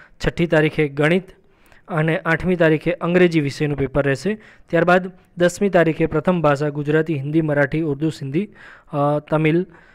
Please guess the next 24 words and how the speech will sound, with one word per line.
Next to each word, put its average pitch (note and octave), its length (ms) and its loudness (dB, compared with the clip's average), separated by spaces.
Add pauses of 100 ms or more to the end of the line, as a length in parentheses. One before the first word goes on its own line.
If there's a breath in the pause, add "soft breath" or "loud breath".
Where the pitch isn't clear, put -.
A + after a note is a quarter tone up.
(220 soft breath)
અને D3+ 460 0
દ્વિતીય E3 340 2
ભાષા E3 280 4
જેને D3+ 260 0
હશે D3 200 0
એને D3 260 0
દ્વિતીય F3+ 280 0
ભાષાનું C#3+ 460 0
હશે. D3+ 260 -4 (580 soft breath)
આ E3+ 120 2
છે F3 300 -2 (400 loud breath)
વિજ્ઞાન F#3 320 2
પ્રવાહ D#3+ 340 2
ધોરણ C#3 320 -2
બાર E3+ 340 2 (480 soft breath)
રિપીટર G#3+ 400 2
અને D#3+ 260 -4
નિયમિત D#3 420 0
ઉમેદવારોનો. C3 720 -6 (320)
ત્યારબાદ D#3 340 -4
આપણે D#3+ 220 0
જોઈએ D#3+ 240 -2
તો E3 100 -4
મિત્રો, E3+ 200 -12